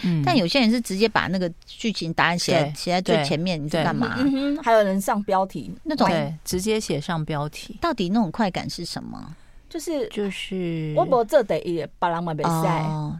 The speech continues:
Speaker 2: 就，
Speaker 1: 对。
Speaker 2: 哎，就我们讲的嘛，之前有没有讲？我跟你讲，这剧怎样，怎样，是，怎么样是你拍的噻？<laughs> 就是你是观众，
Speaker 3: 对啊。
Speaker 2: 然后很得意这样。好，那其实华灯的第三季，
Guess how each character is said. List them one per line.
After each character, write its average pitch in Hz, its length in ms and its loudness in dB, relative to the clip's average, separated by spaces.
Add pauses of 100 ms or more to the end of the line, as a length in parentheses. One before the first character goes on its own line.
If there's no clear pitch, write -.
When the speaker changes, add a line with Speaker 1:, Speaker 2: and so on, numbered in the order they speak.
Speaker 2:
就， 226 120 2
Speaker 1:
对。 170 200 -2
Speaker 2:
哎， 233 120 4
就 262 160 2
我 240 60 4
们 196 140 0
讲 180 180 0
的 160 60 -6
嘛， 160 160 -2
之 220 160 -4
前 220 100 0
有 185 60 2
没 190 40 0
有 202 60 0
讲？ 180 160 -2
我 - 60 -6
跟 214 100 0
你 - 20 0
讲， - 140 -2
这 214 120 -2
剧 214 180 -4
怎 170 100 0
样， 170 100 0
怎 190 80 2
样， 180 220 0
是， 202 220 -8
怎 196 100 -6
么 202 80 0
样 214 80 0
是 233 80 -2
你 208 140 0
拍 160 260 0
的 156 100 -2
噻？ 135 200 -6 (420)
<laughs> 226 480 2
就 247 160 8
是 247 160 2
你 196 240 4
是 240 140 4
观 226 200 8 (120)
众， 247 180 10
Speaker 3:
对 180 40 8
啊。 185 40 6
Speaker 2:
然 202 140 8
后 247 80 10
很 190 200 6
得 175 280 4
意 202 240 0
这 196 100 0
样。 180 160 2 (540)
好， 123 340 4
那 247 340 6
其 214 160 -2
实 226 220 2
华 202 220 4
灯 233 160 4
的 220 80 4
第 262 240 -2
三 202 400 2
季， 170 400 -6